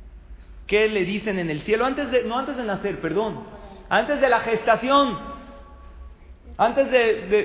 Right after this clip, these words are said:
de, de que se fecunde el embrión. Sale una voz en el cielo. Le dice, "Este fulano es para fulana y Hashem, Hashem ya armó el shidduch. Yo tengo cuarenta y dos años, todavía no ha llegado. ¿Qué, no,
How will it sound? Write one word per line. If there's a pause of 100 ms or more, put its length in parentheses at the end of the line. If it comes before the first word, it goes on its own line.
de,
de
que
se
fecunde
el
embrión. (420)
Sale
una
voz
en
el
cielo. (600)
Le
dice, (720)
"Este
fulano (760)
es
para
fulana
y
Hashem,
Hashem
ya
armó
el
shidduch. (1080)
Yo
tengo
cuarenta
y
dos
años,
todavía
no
ha
llegado. (1200)
¿Qué,
no,